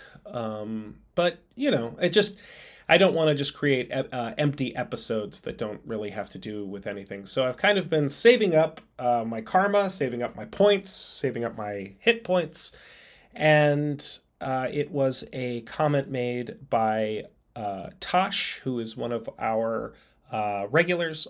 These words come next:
on the Tau forty K Discord. Uh, and they, they asked kind of a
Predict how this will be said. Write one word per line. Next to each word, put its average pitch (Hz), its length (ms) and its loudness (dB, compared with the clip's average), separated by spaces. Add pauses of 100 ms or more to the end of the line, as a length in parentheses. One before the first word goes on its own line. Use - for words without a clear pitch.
on 113 200 -6
the 104 240 -8
Tau 107 420 -4
forty 110 260 -10
K 107 200 -10
Discord. 139 640 -2 (640)
Uh, 110 340 -4
and 127 560 -10
they, 143 800 2 (160)
they 147 400 0
asked 156 380 -4
kind 202 180 -2
of 202 80 -6
a 190 80 -8